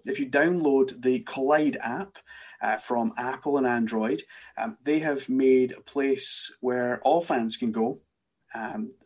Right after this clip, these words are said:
and they've set up watch parties for fans during the games, um, whether that be baseball, football. They're setting up for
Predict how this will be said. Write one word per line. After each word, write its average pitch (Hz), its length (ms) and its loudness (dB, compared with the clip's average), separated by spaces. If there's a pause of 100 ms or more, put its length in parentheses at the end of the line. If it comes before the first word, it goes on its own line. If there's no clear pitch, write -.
and 123 180 -8
they've 131 160 0
set - 220 -2
up 113 260 -10
watch 147 360 -2
parties 110 520 -4 (300)
for - 100 -12
fans 147 520 0
during 147 540 4
the 135 200 -2
games, 127 680 -2 (320)
um, 113 240 0
whether 123 220 0
that 117 200 -2
be 110 80 -4
baseball, 113 680 2
football. 117 640 -4 (300)
They're 110 100 -4
setting 117 320 -2
up - 140 -8
for 107 180 -10